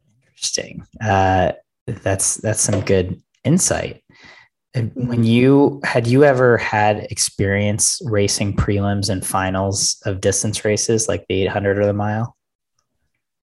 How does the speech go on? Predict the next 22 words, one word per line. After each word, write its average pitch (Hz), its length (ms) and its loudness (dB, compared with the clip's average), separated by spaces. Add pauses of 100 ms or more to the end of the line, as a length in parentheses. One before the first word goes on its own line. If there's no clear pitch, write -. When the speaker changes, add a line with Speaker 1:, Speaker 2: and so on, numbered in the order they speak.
(240)
Speaker 2:
Um, 247 380 4
no, 220 220 2
that 220 120 0
was 226 140 -4
my 214 180 -2
first 214 340 -8
time. - 300 -12 (1200)
Speaker 1:
Did, 98 500 2 (420)
did 95 180 2
you 95 140 2
feel 92 380 2
prepped? - 920 -2
Did 98 260 0
Ron, 95 520 2
you 95 120 -4
know, 87 120 0
give 92 220 -2
you 95 140 0
any 92 220 -2
advice 92 520 0
of 90 160 -4
like, 90 320 -2